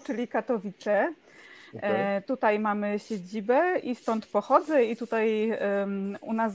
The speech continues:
Speaker 1: chyba jest zawsze ładna pogoda, tak myślę. <laughs> Także, em, jestem lokalną patriotką, e, i bardzo, bardzo lubię to miejsce,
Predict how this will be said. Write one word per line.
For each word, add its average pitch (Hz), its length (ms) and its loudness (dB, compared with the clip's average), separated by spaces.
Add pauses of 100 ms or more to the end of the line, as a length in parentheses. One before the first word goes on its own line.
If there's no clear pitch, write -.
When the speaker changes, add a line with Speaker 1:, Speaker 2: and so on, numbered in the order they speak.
(140)
Speaker 1:
chyba 214 260 0
jest 196 220 2
zawsze 277 300 2
ładna 160 260 2
pogoda, 175 460 -2
tak - 160 -4 (140)
myślę. - 320 6 (240)
<laughs> - 300 -2
Także, 285 360 8 (760)
em, 254 480 12
jestem 262 320 4
lokalną 294 440 8
patriotką, 254 760 4 (260)
e, 233 320 2
i 233 160 -4
bardzo, 220 340 2
bardzo 214 320 2
lubię 208 220 -2
to 202 120 -8
miejsce, 190 640 -2